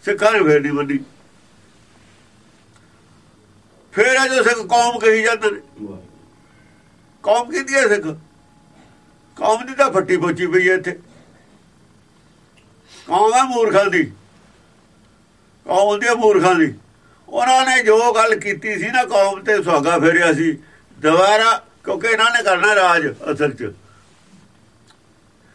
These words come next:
ਸੂਲ ਤਾਂ ਹੁੰਦਾ ਉਹ ਰਾਜ ਦਾ, ਵੀ ਜੇ ਕੌਮ ਨਾ ਬਣਾਈ ਤਾਂ ਅਸੀਂ ਤਾਂ ਗਏ, ਤੁਸੀਂ ਜਾਓਗੇ ਹੀ,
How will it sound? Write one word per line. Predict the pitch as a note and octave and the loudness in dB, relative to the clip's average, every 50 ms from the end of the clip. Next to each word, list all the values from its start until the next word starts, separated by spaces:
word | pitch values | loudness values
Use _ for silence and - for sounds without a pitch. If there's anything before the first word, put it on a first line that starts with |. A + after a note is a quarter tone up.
| - _ - - | -20 _ -10 -6
ਸੂਲ | F#3+ G#3+ A#3 A#3+ B3 | -6 -4 -4 -4 -2
ਤਾਂ | B3 B3+ A#3+ A3+ | 0 2 2 2
ਹੁੰਦਾ | A3 A3+ C4 | 0 0 0
ਉਹ | B3+ B3 | 2 2
ਰਾਜ | A#3 G#3+ G#3+ G#3 G#3 G3+ | 4 4 2 2 2 2
ਦਾ, | G#3+ G3+ - - _ _ _ _ _ _ _ _ _ _ _ _ _ _ _ _ _ - | 0 0 -2 -6 _ _ _ _ _ _ _ _ _ _ _ _ _ _ _ _ _ -10
ਵੀ | D#4+ - | -10 -10
ਜੇ | - - - G#3+ | -2 0 0 2
ਕੌਮ | A#3+ A#3+ - B3 B3 B3 B3 B3 | 2 2 2 2 2 2 0 0
ਨਾ | B3 A#3+ A#3+ A#3+ | 0 0 0 0
ਬਣਾਈ | A#3+ A#3+ A#3+ A#3+ B3 A#3+ | 0 0 0 2 0 -2
ਤਾਂ | A#3+ B3 A#3+ A3+ A#3 | 0 0 0 0 2
ਅਸੀਂ | F#3 G#3+ G#3+ | 0 2 0
ਤਾਂ | A3+ G#3+ | 0 2
ਗਏ, | F3+ G3+ A3 A3+ - - - _ _ _ _ _ _ _ _ _ _ _ _ _ _ _ _ _ _ _ | 2 2 0 0 -2 -10 -18 _ _ _ _ _ _ _ _ _ _ _ _ _ _ _ _ _ _ _
ਤੁਸੀਂ | - G3 G3 G3+ A#3 A#3+ | -10 -6 -4 -2 -2 -2
ਜਾਓਗੇ | A3+ A3 G#3+ A3 A3+ A#3 A#3 A3 G#3 | 0 0 2 2 2 0 0 2 2
ਹੀ, | F3 C#3 A#2+ G#2 | 2 0 -2 -6